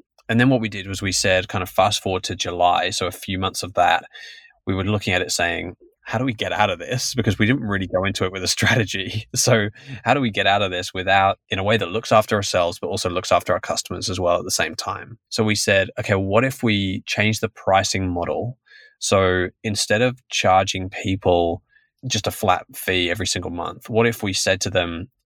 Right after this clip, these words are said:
"Look, if you're gonna be a sharer, if you're gonna be someone who's lifting up other brands, you're gonna be the people who are, who are really making AmpJob what it is, which is this thriving community of brands who are constantly shouting each other out and helping to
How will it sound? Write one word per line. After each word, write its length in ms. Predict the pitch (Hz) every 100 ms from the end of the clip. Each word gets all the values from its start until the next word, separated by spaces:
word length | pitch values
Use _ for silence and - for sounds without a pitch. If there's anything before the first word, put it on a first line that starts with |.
| _
"Look, 120 | 113 107
if 100 | 107
you're 220 | 110 135
gonna 220 | 135 117
be 400 | 98 101 101 98
a 80 | 95
sharer, 440 | - 92 87 - -
if 160 | 110
you're 140 | 98 101
gonna 140 | 107
be 120 | 95
someone 340 | 90 92 92 90
who's 160 | 87
lifting 380 | - 92 - 92
up 160 | 90 -
other 200 | 90 87
brands, 480 | 90 90 85 85
you're 120 | 92 98
gonna 160 | 95
be 160 | 90 92
the 80 | 87
people 340 | - 92 90
who 140 | 92
are, 180 | 87 85 - - - - _ _ -
who 80 |
are 100 | 98
really 180 | 92 95
making 400 | 92 92 98 95
AmpJob 380 | 90 95 92 85
what 120 | 85
it 100 | 85
is, 260 | 104 87 87
which 160 | 82 -
is 80 |
this 180 | - 92 -
thriving 460 | - 95 95 92 92
community 480 | - 92 90 -
of 140 | 87 -
brands 320 | 90 87 87
who 80 | 80
are 60 |
constantly 580 | - - 95 98 - 90
shouting 340 | 90 92 85 87
each 140 | -
other 200 | 87 85
out 200 | 85 85
and 80 | 78
helping 400 | - 87 - 87
to 320 | - 87 82